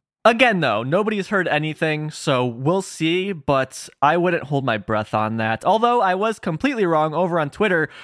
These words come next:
when I heard that the Aqua Teen collection was coming before there was any information really about it. I'm like, "Oh yeah, it's probably not gonna have the three last seasons, it'll just be what we already have," and I was wrong about that, so we'll see.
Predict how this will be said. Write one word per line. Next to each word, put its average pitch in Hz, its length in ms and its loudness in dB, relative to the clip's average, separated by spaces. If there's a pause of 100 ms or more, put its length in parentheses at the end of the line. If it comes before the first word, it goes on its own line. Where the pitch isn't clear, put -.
when 156 160 2
I 151 100 2
heard 175 300 -2
that 160 160 -2
the 156 420 -2
Aqua 165 240 2
Teen 175 180 -2
collection 165 380 -2
was 135 140 -4
coming 185 400 -2
before 139 260 0
there 139 140 0
was 143 100 -2
any 143 380 -2
information 143 600 -2
really 135 200 -2
about 139 540 0
it. 135 280 -4 (300)
I'm 151 100 4
like, 185 140 2
"Oh 208 80 4
yeah, 180 320 2
it's 170 80 -8
probably 233 260 2
not 202 140 2
gonna 180 120 -2
have 165 200 0
the 156 80 0
three 160 240 -2
last 139 320 0
seasons, 170 360 -2
it'll 143 140 -2
just 143 300 -4
be 160 80 2
what 147 160 0
we 147 120 0
already 131 280 0
have," 139 260 0
and 170 100 0
I 180 60 4
was 170 140 0
wrong 190 240 2
about 156 240 0
that, 120 200 2
so 123 200 -2
we'll 170 180 0
see. 170 320 0